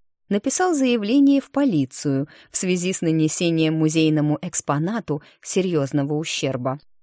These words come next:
Против археологов было возбуждено уголовное дело по статье "Уничтожение или повреждение объектов культурного наследия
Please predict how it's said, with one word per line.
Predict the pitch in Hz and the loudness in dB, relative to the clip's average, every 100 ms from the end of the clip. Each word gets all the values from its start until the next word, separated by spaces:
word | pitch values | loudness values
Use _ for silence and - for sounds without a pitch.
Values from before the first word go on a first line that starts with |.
| _ _ - | _ _ -4
Против | 254 403 330 247 | 0 0 0 -4
археологов | - 202 247 339 247 262 | -2 -2 0 0 0 0
было | 165 160 320 294 | 0 0 2 2
возбуждено | 214 190 165 156 151 175 214 | -2 -2 -4 -2 -2 0 -2
уголовное | 156 147 151 147 143 143 | 0 0 0 0 0 0
дело | 165 269 285 - - _ | 0 0 0 -4 -20 _
по | 233 | -6
статье | - 214 202 233 277 - | -4 -4 -2 0 0 0
"Уничтожение | 226 220 - - 156 170 262 254 262 254 | -2 -2 -2 -2 -2 0 2 4 4 2
или | 208 226 233 | 0 -2 -2
повреждение | 214 180 175 165 160 208 208 214 | -2 -2 -4 -4 -4 -2 -2 -2
объектов | 202 190 160 170 - 160 - | -4 -6 -4 -4 -4 -8 -4
культурного | 160 156 156 156 151 | -4 -2 0 0 2
наследия | 151 139 - 175 247 226 262 | 2 0 -4 -4 -2 0 0